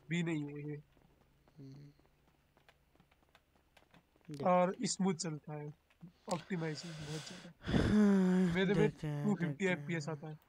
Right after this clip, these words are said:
Speaker 2: भाई, मेरे को समझ में नहीं आ रहा, क्या करूँ? Game खेलूँ या ना
Speaker 1: जरूर
Speaker 2: खेलूँ?
Speaker 1: भाई, तू, तू, तू भाड़ में जा भाई, तू, तू आरपी ही करता है, बैट कुछ भी नहीं होने वाला है।
Speaker 2: मेरे को पता है,
Speaker 1: कुछ भी
Speaker 2: आरपी से,
Speaker 1: नहीं होने वाला।
Speaker 2: आरपी से तो कोई घटिया नहीं, घट्टा भी नहीं फर्क पड़ता। मेरे को तो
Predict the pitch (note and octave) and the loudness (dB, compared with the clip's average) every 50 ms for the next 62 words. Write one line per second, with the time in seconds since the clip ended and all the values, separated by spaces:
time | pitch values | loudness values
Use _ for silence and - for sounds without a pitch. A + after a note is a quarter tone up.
0 | _ _ _ _ _ _ _ _ _ - D#3 D3 D3 D3 D3 D3 D3 D3 D#3 D#3+ | _ _ _ _ _ _ _ _ _ -16 -14 -14 -12 -10 -10 -8 -6 -6 -4 -4
1 | F#3 F#3+ G3+ F#3+ F3 E3 F3 F#3 F#3 F3+ C#3+ C3 C3 D3+ D3 - D3+ D3+ D3+ - | -4 -4 -2 -2 -2 -2 -4 -4 -4 -4 -4 -4 -6 -6 -8 -6 -4 -4 -4 -6
2 | - B2 D#3 - _ _ _ _ - - - - - - - - - - _ _ | -8 -12 -16 -18 _ _ _ _ -20 -20 -20 -20 -20 -20 -20 -20 -20 -20 _ _
3 | _ _ _ - C3+ C3 C#3 D3 D3 - - C3 C#3+ D3+ E3+ E3+ D#3+ D#3 C#3+ D#3+ | _ _ _ -14 -10 -8 -6 -6 -6 -6 -6 -6 -4 -4 -2 -2 -2 -2 -2 -4
4 | D#3+ E3 D#3+ D#3 D#3 E3 F3+ F3+ D#3+ - G3+ F#3 D3+ - G#3 G3 E3 - - G#3 | -4 -4 -6 -6 -6 -6 -6 -8 -6 -6 -6 -8 -6 -6 -8 -8 -6 -4 -4 -4
5 | G3 F3 D#3 D3 D3+ D#3 E3 E3+ E3 E3 D#3+ D#3+ C#3+ C#3+ C#3+ C3+ C#3+ D3+ D3+ - | -2 -2 -4 -2 -2 0 0 0 0 -2 -4 -4 -6 -6 -8 -6 -6 -8 -8 -8
6 | - F3+ E3 - - F3+ F3+ F#3+ - - F#3 F3+ F3+ F3 - - F#3 F3+ F3+ E3+ | -8 -10 -8 -8 -8 -8 -8 -6 -2 2 2 2 2 0 -2 -2 0 0 0 0
7 | E3+ E3 D#3 - E3 D#3+ D#3 D3+ E3+ F3 E3 - _ - F#3+ E3+ D3 D3+ E3 D#3 | -2 -4 -4 -4 -4 -4 -4 -4 -4 -4 -6 -8 _ -6 -6 -4 -4 -4 -6 -4
8 | D3+ D#3 D3 C#3+ C#3+ C#3 C#3+ C#3+ C#3+ D3 D#3 D#3+ E3 E3+ F3+ F3 _ _ _ _ | -4 -6 -6 -8 -8 -10 -10 -10 -12 -12 -14 -14 -16 -16 -18 -20 _ _ _ _
9 | _ _ - D3+ D3+ D#3+ D#3+ D3 D3 C#3 - B2+ - C3 B2+ C3+ C#3 C#3 C#3 C3+ | _ _ -10 -6 -2 0 0 0 0 -4 -6 -8 -10 -10 -10 -8 -6 -6 -6 -4
10 | D3+ D#3 D#3 D#3 C#3 B2+ D3+ D3+ D3 C#3+ - D3+ C#3+ D3+ C#3+ - C#3+ - C#3+ C#3 | -4 -4 -4 -4 -4 -2 0 0 0 0 -2 -4 -4 -4 -6 -8 -8 -8 -10 -12
11 | - - - - - - - C3+ C3+ C3+ C3+ C3 - - - C3+ B2+ - _ - | -12 -14 -20 -20 -14 -8 -8 -6 -6 -6 -8 -10 -8 -8 -8 -8 -8 -8 _ -6
12 | D3 C#3 C3+ C3 C3+ C3 B2+ B2+ - - C#3+ C#3+ - - C3+ C3 _ _ _ _ | -6 -6 -4 -6 -8 -8 -10 -10 -12 -16 -18 -18 -18 -18 -20 -20 _ _ _ _
13 | _ _ _ _ _ _ _ _ _ _ _ _ _ _ _ _ _ _ _ _ | _ _ _ _ _ _ _ _ _ _ _ _ _ _ _ _ _ _ _ _
14 | _ _ _ _ _ _ _ _ _ _ _ _ _ - - - D#3 D3 C#3+ C3+ | _ _ _ _ _ _ _ _ _ _ _ _ _ -20 -18 -14 -12 -10 -10 -12
15 | C3 D3+ | -14 -16